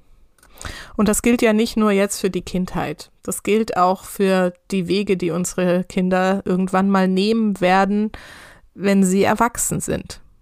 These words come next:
und aber immer noch unsere Kinder sind. Also ich finde, es steht uns einfach auch nicht zu, dann später mal darüber zu urteilen, welche Freunde sie haben, ne?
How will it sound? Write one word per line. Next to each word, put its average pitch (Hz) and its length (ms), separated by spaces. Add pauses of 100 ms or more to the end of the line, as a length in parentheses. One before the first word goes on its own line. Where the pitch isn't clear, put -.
(400)
und 170 280
aber 175 220
immer 175 200
noch 175 160
unsere 170 240
Kinder 240 400
sind. - 480 (680)
Also 185 300
ich - 180
finde, 220 380
es 220 200
steht 214 260
uns 202 180
einfach - 420
auch - 240
nicht - 480 (220)
zu, 262 320
dann 180 480
später 196 560
mal 175 360
darüber 175 400
zu - 140
urteilen, 170 420
welche 165 220
Freunde 165 500
sie 165 240
haben, 165 580 (200)
ne? 190 180